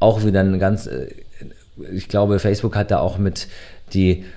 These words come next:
größte Auswahlmöglichkeiten und Spezifizierungsmöglichkeiten, äh, von fast allen Tools, die es im digitalen Marketing gibt oder beziehungsweise Kanälen. Also Facebook bietet einem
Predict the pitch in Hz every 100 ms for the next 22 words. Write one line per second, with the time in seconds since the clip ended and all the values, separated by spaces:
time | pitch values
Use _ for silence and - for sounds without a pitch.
0 | - - 95 120 120 - 101 95 127 -
1 | 92 90 90 87 - 85 85 87 87 -
2 | 87 - 85 - 107 104 95 90 87 82
3 | - 90 80 - 90 69 87 87 85 -
4 | - 92 90 80 - - - - - -
5 | - 120 120 - - 104 104 - - 101
6 | 92 - 95 95 85 90 90 92 90 85
7 | - - 90 82 101 - - 80 87 85
8 | 95 87 85 - 85 87 90 73 82 85
9 | - - - - - 92 - 85 98 92
10 | 92 - 90 95